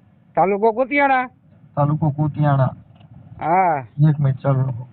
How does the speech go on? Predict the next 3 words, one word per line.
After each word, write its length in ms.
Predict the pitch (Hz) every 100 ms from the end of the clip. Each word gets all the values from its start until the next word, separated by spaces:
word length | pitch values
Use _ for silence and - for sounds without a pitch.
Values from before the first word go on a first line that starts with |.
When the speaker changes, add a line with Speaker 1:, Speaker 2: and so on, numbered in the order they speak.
| -
Speaker 2:
કુતિયાણા. 4000 | 143 147 _ _ - 131 139 135 139 - - - - - - - - - - - - _ - 131 127 135 131 135 139 139 135 135 135 135 139 139 139 139 139 139 139 139 143 135 - - - - - - - -
કુતિયાણા. 460 | 170 156 147 131 - _ - -
અને 640 | 139 151 160 151 147 151